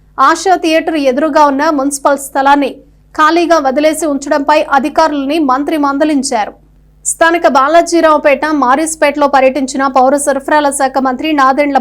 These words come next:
మనోహర్ ఖాళీగా వదిలేసిన మున్సిపల్ స్థలాన్ని చూసి అధికారులపై మండిపడ్డారు. పలు ప్రాంతాల్లో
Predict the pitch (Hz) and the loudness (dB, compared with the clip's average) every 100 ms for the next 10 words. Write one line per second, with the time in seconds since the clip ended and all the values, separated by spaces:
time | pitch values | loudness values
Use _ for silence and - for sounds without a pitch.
0 | 247 262 285 302 294 262 294 294 285 247 | 0 0 0 -2 2 2 2 -2 -2 0
1 | 247 262 269 269 302 403 - _ - 285 | 0 0 -2 -4 -4 -4 -14 _ -4 -2
2 | 311 - 320 320 - 294 285 302 277 269 | -2 0 -2 -2 -2 2 2 2 -2 -4
3 | 254 311 262 269 294 302 285 277 269 254 | -4 0 0 0 0 0 0 0 0 0
4 | 247 254 254 247 247 - _ _ - 320 | -2 -2 0 0 -2 -6 _ _ 0 2
5 | 320 302 320 339 339 | 2 2 2 2 2